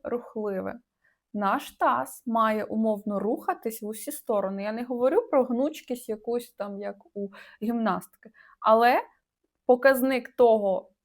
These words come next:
показником того, яка наша енергія, є наше тіло, як воно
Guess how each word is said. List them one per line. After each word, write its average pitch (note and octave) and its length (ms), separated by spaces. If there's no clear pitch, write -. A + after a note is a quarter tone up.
показником A3+ 720
того, F#3+ 560
яка G#3 360
наша G#3 380
енергія, C4 600
є A3+ 280
наше C4+ 440
тіло, G3 420
як G3 380
воно D#4 280